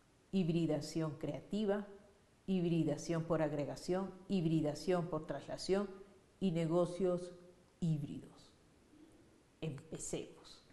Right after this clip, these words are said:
¿Qué es hibridación? ¿Qué es? Observen las imágenes. Vemos un teléfono y vemos una laptop.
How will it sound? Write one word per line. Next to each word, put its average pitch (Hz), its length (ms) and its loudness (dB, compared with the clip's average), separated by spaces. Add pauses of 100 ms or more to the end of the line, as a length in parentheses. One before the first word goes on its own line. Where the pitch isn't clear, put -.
(1000)
¿Qué 208 400 8
es 214 460 4
hibridación? 156 800 -2 (1400)
¿Qué 226 320 0 (240)
es? - 380 -16 (500)
Observen 269 600 0 (120)
las 156 360 -4
imágenes. 156 760 -6 (1120)
Vemos 151 420 2
un 156 80 -4
teléfono 156 720 0 (720)
y 165 100 4
vemos 160 540 2 (340)
una 160 240 2
laptop. 247 480 0